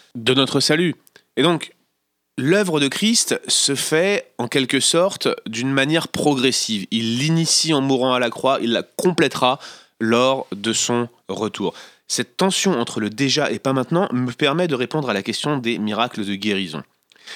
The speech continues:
Là où je veux en venir, c'est qu'il y a un certain nombre d'actes de Christ ou,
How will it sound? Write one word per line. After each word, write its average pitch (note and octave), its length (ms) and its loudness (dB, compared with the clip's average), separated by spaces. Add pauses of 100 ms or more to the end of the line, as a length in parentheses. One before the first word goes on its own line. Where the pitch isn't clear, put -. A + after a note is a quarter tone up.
(180)
Là D#3+ 120 4
où B3 80 4
je G#3+ 60 0
veux F3 60 2
en D3 80 4
venir, D3+ 240 0
c'est A#2 100 -2
qu'il - 160 -6
y - 20 4
a B2 60 4
un B2 60 0
certain F3 280 0
nombre B2+ 140 0
d'actes A#2+ 420 -2
de G2+ 120 0
Christ - 420 -6
ou, G2+ 140 -6